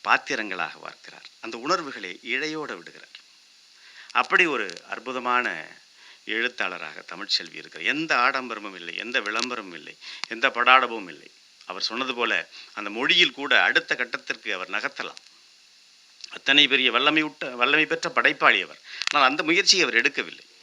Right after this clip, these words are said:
மக்களுடைய மொழியிலே தான் அவர் பேசுகிறார், மக்களுடைய வாழ்க்கையைத்தான் அவர் சொல்ல வருகிறார். அதற்கு எந்த பிரயத்தனமும் அவர் செய்வதில்லை.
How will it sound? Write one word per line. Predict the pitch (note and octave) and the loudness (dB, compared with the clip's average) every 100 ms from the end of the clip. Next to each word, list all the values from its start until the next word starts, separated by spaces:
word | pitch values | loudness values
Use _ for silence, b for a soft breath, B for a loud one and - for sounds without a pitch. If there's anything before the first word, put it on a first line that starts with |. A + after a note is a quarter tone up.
| - _ - B B | -20 _ -20 B B
மக்களுடைய | B2 B2+ F#3+ E3 C3+ | -2 2 4 8 6
மொழியிலே | A2+ A#2 B2 G#2 | 6 2 2 2
தான் | F2+ F2+ - | 0 -4 -8
அவர் | F2+ - | -16 -14
பேசுகிறார், | G2 F#2+ D2+ - - - _ _ _ _ B B | -10 -8 -8 -12 -18 -20 _ _ _ _ B B
மக்களுடைய | B C#3 G3+ F#3+ E3+ C3+ | B 4 6 8 6 10
வாழ்க்கையைத்தான் | C3+ E3+ F3 D#3 D3+ C#3 | 8 8 2 -2 0 0
அவர் | G2 | 0
சொல்ல | - A#2 B2 | -2 -2 -6
வருகிறார். | F2 D#2 C#2+ - _ _ - B B | -8 -10 -16 -18 _ _ -20 B B
அதற்கு | C3+ D#3 D3+ | 4 6 6
எந்த | F#3 G3 | 6 6
பிரயத்தனமும் | E3+ F#3 F#3+ F#3+ F#3 F3 D#3 | 6 4 4 0 -2 -4 -2
அவர் | B2 G#2+ | -2 -2
செய்வதில்லை. | G2 A#2+ G#2 - - | -4 -4 -6 -10 -16